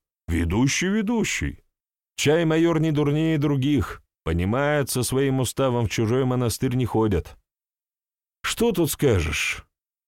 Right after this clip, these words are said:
Хорошо с опытным летчиком работать. Ты хоть генерал будь, в паре я главный. Ясно, ясно.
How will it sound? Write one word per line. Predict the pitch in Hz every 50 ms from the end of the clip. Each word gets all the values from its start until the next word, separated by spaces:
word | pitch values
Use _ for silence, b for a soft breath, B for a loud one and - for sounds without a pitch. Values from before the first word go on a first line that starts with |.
| _
Хорошо | - 78 87 98 98 - - 165 185 175
с | - -
опытным | 156 165 147 160 151 - - 151 147 147
летчиком | 143 147 120 - - 113 101 - 101 92
работать. | 92 98 95 92 80 73 - - - - - - _ _ _ _ _ _ _ _ -
Ты | 101 117 107
хоть | - - 127 117 98
генерал | 87 98 110 120 113 104 110 127 143 135 131
будь, | 120 101 87 80 76 - 87 - _ _ _ _ _ _ _ _
в | - -
паре | - 98 92 90 87 104 120
я | 117 107 92 87 82
главный. | 78 87 87 82 78 73 69 69 55 - - - _ _ _ _ _ _ _ _ _ _ _ _ _ _ _ _
Ясно, | - 107 156 202 220 214 - - - 73
ясно. | 71 71 73 87 113 135 139 127 - - 107 98 90 80